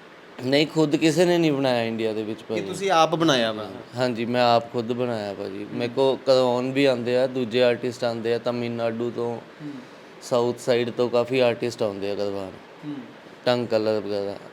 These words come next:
Speaker 2: ਅੱਛਾ।
Speaker 1: ਤੇ
Speaker 2: ਭਾਜੀ,
Speaker 1: ਆਈ
Speaker 2: ਆਹ ਮਨ ਦੇ ਵਿੱਚ ਕਿਵੇਂ ਆਇਆ ਕਿ ਵੀ, ਅਹ, ਇਸ ਲਾਈਨ ਵੱਲ ਜਾਣਾ ਹੈ ਕਿ ਟੈਟੂ ਆਰਟਿਸਟ ਬਣਨਾ ਹੈ?
Speaker 1: ਭਾਜੀ, ਸ਼ੁਰੂ ਤੋਂ ਨਾ ਡਰਾਇੰਗ ਵਗੈਰਾ ਵੱਲ ਇੰਟਰਸਟ ਸੀਗਾ ਸਕੂਲ ਟਾਈਮ ਦੇ ਵਿੱਚ।
Speaker 2: ਜੀ।
Speaker 1: ਤੇ ਕਦੇ ਏਦਾਂ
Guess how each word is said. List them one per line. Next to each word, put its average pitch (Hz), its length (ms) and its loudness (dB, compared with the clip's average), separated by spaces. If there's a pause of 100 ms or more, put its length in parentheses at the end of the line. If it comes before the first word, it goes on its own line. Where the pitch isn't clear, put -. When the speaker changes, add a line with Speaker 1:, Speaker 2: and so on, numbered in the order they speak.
(340)
Speaker 2:
ਅੱਛਾ। 131 300 -14
Speaker 1:
ਤੇ 113 260 0
Speaker 2:
ਭਾਜੀ, 120 220 0
Speaker 1:
ਆਈ - 0 -
Speaker 2:
ਆਹ 214 220 4
ਮਨ 170 280 4
ਦੇ 185 100 4
ਵਿੱਚ 180 180 2
ਕਿਵੇਂ 170 300 4
ਆਇਆ 127 200 2
ਕਿ 131 180 -6
ਵੀ, 139 360 0
ਅਹ, 135 360 0 (260)
ਇਸ 139 260 4
ਲਾਈਨ 135 220 0
ਵੱਲ 131 180 0
ਜਾਣਾ 123 260 -2
ਹੈ 120 80 -2
ਕਿ 123 260 -8
ਟੈਟੂ 131 340 2
ਆਰਟਿਸਟ 117 300 0
ਬਣਨਾ 110 260 -4
ਹੈ? 113 60 -16 (640)
Speaker 1:
ਭਾਜੀ, 160 400 4 (880)
ਸ਼ੁਰੂ 160 380 2
ਤੋਂ 170 200 2
ਨਾ 190 160 2
ਡਰਾਇੰਗ 147 560 2
ਵਗੈਰਾ 147 340 4
ਵੱਲ 143 200 2
ਇੰਟਰਸਟ 139 480 0
ਸੀਗਾ 135 320 0
ਸਕੂਲ 139 360 -2
ਟਾਈਮ 131 340 0
ਦੇ 131 100 0
ਵਿੱਚ। 131 320 -2 (260)
Speaker 2:
ਜੀ। 127 100 -12 (360)
Speaker 1:
ਤੇ 117 420 -4 (840)
ਕਦੇ 135 240 4
ਏਦਾਂ 131 240 4